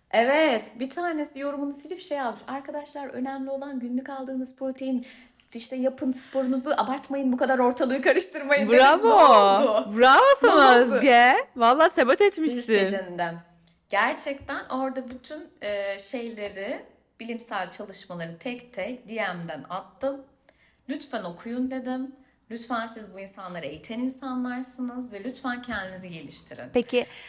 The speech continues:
Speaker 1: Yani
Speaker 2: em,
Speaker 1: o yüzden
Speaker 2: bu protein
Speaker 1: Hı.
Speaker 2: meselesinden gelmişken ve işte bilmem ne kadar hemen protein, acil,
Speaker 1: Hı hı.
Speaker 2: acil.
Speaker 1: Hı hı, hı hı.
Speaker 2: Ee,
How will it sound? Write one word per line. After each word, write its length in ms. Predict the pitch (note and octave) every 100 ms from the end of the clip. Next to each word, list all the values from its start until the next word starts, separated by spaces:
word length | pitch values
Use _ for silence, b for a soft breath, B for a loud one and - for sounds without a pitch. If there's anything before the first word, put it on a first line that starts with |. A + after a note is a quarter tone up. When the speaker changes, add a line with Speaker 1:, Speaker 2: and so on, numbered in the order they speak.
| B
Speaker 1:
Yani 300 | - G#3 G#3+
Speaker 2:
em, 100 | G3 G#3+
Speaker 1:
o 60 |
yüzden 440 | C#4 C#4 B3 B3+ - - -
Speaker 2:
bu 240 | F#3+ F#3+ G#3+
protein 440 | A3 B3 B3+ A#3+
Speaker 1:
Hı. 40 | G#3+
Speaker 2:
meselesinden 800 | G#3 A3 G3 G3+ G3+ G3+ - G2
gelmişken 680 | F#3 F3+ F3+ F#3 - D#3 D#3+
ve 180 | E3 D#3+ -
işte 180 | - - _
bilmem 300 | D#3+ D3+ C#3+
ne 80 | D#3
kadar 200 | E3 E3+
hemen 320 | D3+ F3+ F3 F3+
protein, 360 | G#3+ G#3+ A3+
acil, 360 | A#3 B3+ A3 D4
Speaker 1:
Hı 40 |
hı. 40 | C4
Speaker 2:
acil. 220 | C4 B3+ - -
Speaker 1:
Hı 60 |
hı, 160 | A3+ B3
hı 160 | C4 G#3+
hı. 40 |
Speaker 2:
Ee, 540 | A#3 A#3 A#3 A3+ A3